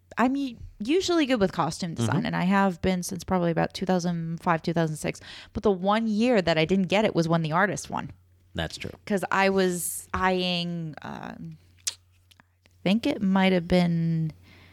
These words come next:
Speaker 1: w-, what year was that? Atonement? Uh, well, not Atonement. Uh, twenty, that was what, twenty ten?
Speaker 2: Um, Atonement? No.
Speaker 1: No, no, no, no.
Speaker 2: No, no.
Speaker 1: Uh, The Artist.
Speaker 2: Oh, The
Speaker 1: Sorry, I
Speaker 2: Artist?
Speaker 1: was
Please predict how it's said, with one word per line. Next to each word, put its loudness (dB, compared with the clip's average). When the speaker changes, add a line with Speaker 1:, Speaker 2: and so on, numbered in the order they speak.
Speaker 1:
w-, 0
what -2
year 2
was 2
that? 2
Atonement? 0
Uh, 2
well, 2
not 0
Atonement. -4
Uh, 2
twenty, 0
that -4
was -10
what, -2
twenty 2
ten? -2
Speaker 2:
Um, 4
Atonement? -4
No. 2
Speaker 1:
No, 4
no, 2
no, 2
no. 2
Speaker 2:
No, -2
no. -2
Speaker 1:
Uh, 4
The 2
Artist. -2
Speaker 2:
Oh, 0
The 0
Speaker 1:
Sorry, 4
I 2
Speaker 2:
Artist? 0
Speaker 1:
was -8